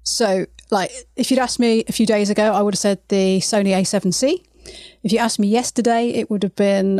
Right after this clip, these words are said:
uh, and it was the Panasonic, um, S one R, which I was using with the seventy to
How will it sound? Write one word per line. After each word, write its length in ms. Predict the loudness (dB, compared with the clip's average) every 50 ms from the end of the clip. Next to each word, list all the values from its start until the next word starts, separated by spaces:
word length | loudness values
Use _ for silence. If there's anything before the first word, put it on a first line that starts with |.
| -2 0
uh, 320 | 0 2 2 2 2 0 0
and 80 | 0
it 80 | 0 2
was 340 | 2 2 2 0 -2 -4 -4
the 120 | -4 -4
Panasonic, 880 | -4 -2 -2 -2 0 -2 -2 0 0 0 0 -2 -4 -6 -10 -12 -12 -12 -6 -2 0
um, 680 | 2 2 2 2 2 2 2 0 0 0 -2 -4 -6 -12 _ _ -4
S 240 | -4 -4 -2 -2 -2
one 160 | -2 0 0 2
R, 260 | 2 0 0 -2 -4 -8 _ _ _
which 180 | -8 -4 -2
I 40 | 0 2
was 120 | 2 2
using 220 | 2 2 2 0
with 120 | 0 0 0
the 60 | -2
seventy 360 | -2 -2 -2 -2 -2 -2 -4 -4
to 240 | -2 -2 -2 -2